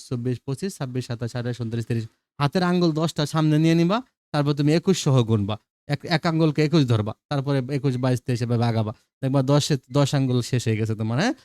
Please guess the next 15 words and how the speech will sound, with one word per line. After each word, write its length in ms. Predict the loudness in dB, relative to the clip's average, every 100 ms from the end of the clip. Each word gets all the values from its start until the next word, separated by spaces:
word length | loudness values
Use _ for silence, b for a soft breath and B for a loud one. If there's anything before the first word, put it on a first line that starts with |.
| b 2
তিরিশে 300 | 4 6 4
যাবা। 220 | 2 0 -8 _
তাহলে 160 | _ -2
আমি 140 | 2 2
এখানে 200 | 0 0
একুশ 180 | 0 0
থেকে 180 | 0 0
ধরছি। 280 | 0 -2 -10
তাহলে 360 | _ _ -4
তুমি 140 | 2 4
বিশ 180 | 4 2
থেকে 200 | 2 0
ধরলে 220 | 2 2 2
ঊনত্রিশ 400 | 2 2 2 0
হবে। 140 | -2